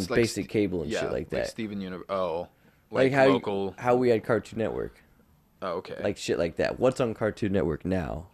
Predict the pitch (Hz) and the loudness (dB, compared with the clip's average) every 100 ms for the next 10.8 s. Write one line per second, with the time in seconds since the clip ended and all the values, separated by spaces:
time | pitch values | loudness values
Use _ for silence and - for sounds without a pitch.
0 | - 117 113 123 107 92 101 98 98 - | 2 2 4 0 0 -2 -4 -6 -8 -8
1 | - 87 90 87 87 87 87 85 - - | -12 -12 -10 -12 -12 -8 -8 -8 -12 -16
2 | - - 85 82 80 80 82 _ _ _ | -16 -12 -10 -12 -14 -16 -18 _ _ _
3 | _ _ _ _ _ _ _ _ _ _ | _ _ _ _ _ _ _ _ _ _
4 | _ - 98 90 92 92 90 87 85 85 | _ -6 -4 -2 -4 -6 -6 -8 -10 -10
5 | 98 87 87 85 - 82 85 85 85 85 | -8 -8 -8 -12 -8 -8 -8 -10 -10 -8
6 | 82 82 82 85 _ _ _ _ _ _ | -10 -10 -12 -12 _ _ _ _ _ _
7 | _ _ _ _ _ _ _ _ - - | _ _ _ _ _ _ _ _ -14 -12
8 | 78 85 - 80 - - 101 98 73 92 | -10 -12 -12 -12 -12 -2 0 2 0 0
9 | 92 - 95 90 78 87 95 98 95 - | 0 0 0 -2 -4 -2 -2 0 -2 -2
10 | 92 113 131 - 73 80 80 | 0 -2 -6 -10 -12 -12 -8